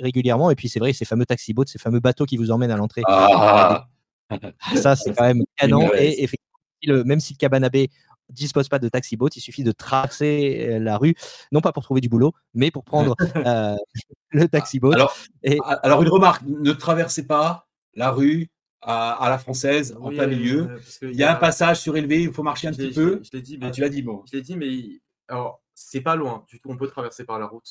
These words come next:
Speaker 3: C'est vraiment à... en fait, le détour, presque, il fait perdre dix minutes. Parce qu'il est très, très long. Bon, après, il est très, très beau,
Speaker 2: Mm.
Speaker 3: mais il est très, très long. Et on peut couper par la route, euh, il y a un feu rouge, et cetera, mais il n'y a pas de passage piéton. Et vraiment, euh, nous, on l'a pas fait, mais ne le faites pas parce que c'est très dangereux et les voitures roulent vite.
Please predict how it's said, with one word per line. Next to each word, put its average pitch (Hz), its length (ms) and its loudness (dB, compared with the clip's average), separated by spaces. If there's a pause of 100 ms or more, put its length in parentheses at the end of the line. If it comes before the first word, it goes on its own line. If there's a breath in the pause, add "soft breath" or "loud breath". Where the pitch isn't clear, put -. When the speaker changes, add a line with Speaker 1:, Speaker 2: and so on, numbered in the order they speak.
(160)
Speaker 3:
C'est - 160 -20
vraiment 127 340 -8
à... 113 240 -8 (260)
en 120 80 -14
fait, 165 140 -6
le 139 100 -4
détour, 165 380 -6
presque, 175 300 -4
il 143 160 -12
fait 135 120 -10
perdre 143 200 -4
dix 143 120 -12
minutes. 127 240 -10 (400)
Parce - 120 -20
qu'il 123 140 -14
est 123 40 -12
très, 147 140 -8
très 147 160 -4
long. 165 120 -4
Bon, 143 100 -2
après, 120 160 -6
il 147 40 -2
est 131 40 -4
très, 135 140 -10
très 139 120 -8
beau, 160 240 -8 (120)
Speaker 2:
Mm. 104 100 -6
Speaker 3:
mais - 100 -10
il 127 100 -4
est 131 60 -4
très, 139 140 -12
très 151 120 -4
long. 123 180 -4 (260)
Et 123 80 -6
on 127 100 -2
peut 143 120 -6
couper 160 340 -4
par 127 200 -4
la 123 80 -4
route, 127 280 -10
euh, 104 160 -6
il 95 40 -8
y 117 40 -4
a 117 80 -2
un 117 60 -6
feu - 140 -10
rouge, 127 200 -8
et 120 60 -18
cetera, 127 280 -4
mais 147 60 -2
il - 20 -2
n'y 120 40 -2
a - 40 -4
pas 135 100 -4
de 135 40 -14
passage 127 260 -12
piéton. 143 320 -10 (720)
Et 123 380 -2
vraiment, 147 440 -4 (760)
euh, 110 260 -6
nous, 143 260 -6
on 107 60 -8
l'a 110 120 -6
pas 113 100 -6
fait, 156 320 -4 (220)
mais 120 280 -12
ne 120 180 -8
le 123 160 -8
faites 120 220 -12
pas 170 140 -2
parce 123 240 -8
que - 80 -18
c'est 117 220 -14
très - 160 -6
dangereux 139 360 -6
et 147 80 -4
les 117 120 -8
voitures 107 280 -8
roulent 113 160 -14
vite. 156 160 -12